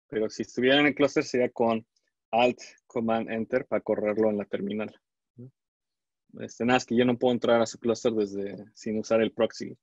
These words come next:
y es muy lento el proxy para mí. Este, entonces aquí voy a ir cargando los paquetes. Vamos a cargar un paquete que se llama Single Cell R N A seq,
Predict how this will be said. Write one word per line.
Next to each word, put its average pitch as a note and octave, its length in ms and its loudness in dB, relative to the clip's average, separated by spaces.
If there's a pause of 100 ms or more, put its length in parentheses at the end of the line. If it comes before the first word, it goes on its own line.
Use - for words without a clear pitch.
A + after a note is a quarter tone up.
(760)
y G#2+ 220 -2
es G#2+ 100 0
muy A2 140 0
lento G#2+ 220 2
el G2 80 -2
proxy G#2+ 200 -4
para G#2 160 -4
mí. - 160 -16 (1300)
Este, A2 380 -10
entonces - 500 -8
aquí D#3 160 2
voy E3 120 8
a - 20 8
ir D3+ 100 6
cargando C3 340 4
los A#2+ 140 2
paquetes. - 640 -6 (1700)
Vamos A#2+ 260 -2
a C3 60 4
cargar A#2+ 220 2
un A#2+ 80 0
paquete A2+ 240 -4
que - 120 -20
se B2+ 100 -2
llama A#2+ 300 2 (360)
Single C3 400 2
Cell B2 260 6
R A#2+ 180 4
N A2 120 -2
A - 20 -2
seq, F3+ 340 -2